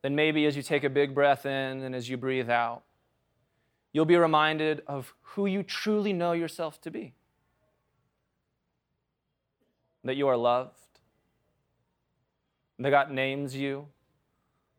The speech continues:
a daughter or a son, and that the God of the universe is not scared of where you are at,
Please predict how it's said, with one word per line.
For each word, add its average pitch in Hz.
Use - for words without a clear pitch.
a -
daughter 131
or 120
a 113
son, 127
and 135
that 135
the 143
God 135
of 143
the 131
universe 127
is 123
not 131
scared 120
of 104
where 110
you 107
are 95
at, 90